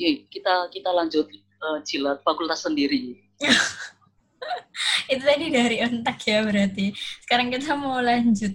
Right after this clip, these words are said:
Speaker 2: jilat fakultas sendiri kayak katanya Mas Tegar. Jadi kalau dari fakultas kita sendiri nih, aku bacain ya guys. Ada beberapa yang aku tahu tuh. Yang pertama nih,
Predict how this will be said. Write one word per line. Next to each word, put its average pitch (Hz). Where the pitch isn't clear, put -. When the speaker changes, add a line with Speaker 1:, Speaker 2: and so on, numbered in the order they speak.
Speaker 2:
jilat 202
fakultas 214
sendiri 214
kayak 196
katanya 196
Mas 202
Tegar. 190
Jadi 226
kalau 262
dari 208
fakultas 214
kita 214
sendiri 214
nih, 208
aku 220
bacain 214
ya 208
guys. 185
Ada 214
beberapa 220
yang 240
aku 220
tahu 214
tuh. 302
Yang 208
pertama 208
nih, 220